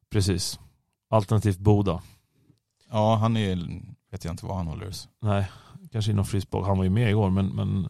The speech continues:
Speaker 1: eh, jag gillar ju Boda, så för mig, han får gärna spela. Men,
Speaker 2: Mm.
Speaker 1: men, eh, det beror säkert lite på också, eh, hur det ser ut för Mikkelsen. Kan ju spela Boda nia och flytta på Nalic,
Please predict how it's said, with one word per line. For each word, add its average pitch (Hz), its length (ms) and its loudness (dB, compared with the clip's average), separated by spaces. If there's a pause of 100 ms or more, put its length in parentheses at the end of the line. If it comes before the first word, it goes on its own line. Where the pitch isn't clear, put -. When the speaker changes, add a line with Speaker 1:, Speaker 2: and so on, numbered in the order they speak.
(640)
Speaker 1:
eh, - 1040 -14
jag 120 100 4
gillar 117 200 6
ju 120 60 6
Boda, 90 300 2
så - 140 -4
för - 160 -6
mig, 107 160 2
han 107 140 4
får 107 120 0
gärna 87 140 0
spela. 85 320 -4
Men, 95 220 0
Speaker 2:
Mm. 95 60 6
Speaker 1:
men, 92 240 2 (480)
eh, 90 60 -4
det 110 80 2
beror 151 260 10
säkert 131 260 2
lite 113 200 2
på 104 180 6
också, 101 340 2 (420)
eh, 101 140 0
hur 104 240 2
det 101 60 2
ser - 140 2
ut 101 120 0
för - 80 -4
Mikkelsen. 95 480 0 (1000)
Kan 127 100 4
ju 117 60 8
spela 110 200 4
Boda 110 280 6
nia 104 380 6
och 98 220 6
flytta 101 240 0
på 95 100 0
Nalic, 98 500 2